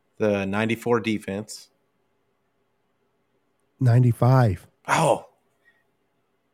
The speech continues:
Speaker 1: That's not fair. <laughs> Uh,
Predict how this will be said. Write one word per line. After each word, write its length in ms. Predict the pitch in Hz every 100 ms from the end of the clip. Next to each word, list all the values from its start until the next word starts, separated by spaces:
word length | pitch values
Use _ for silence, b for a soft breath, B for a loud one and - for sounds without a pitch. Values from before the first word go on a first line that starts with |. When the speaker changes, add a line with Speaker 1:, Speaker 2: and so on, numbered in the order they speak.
| _ _ _ _ _ _ _ _ _ _ _ _ _ _ _ _ _
Speaker 1:
That's 200 | - 101
not 180 | 110 95
fair. 380 | - 90 87 - _ _ _ _
<laughs> 80 | 151 - - _ _ b b b b _ -
Uh, 680 | 120 117 104 95 92 90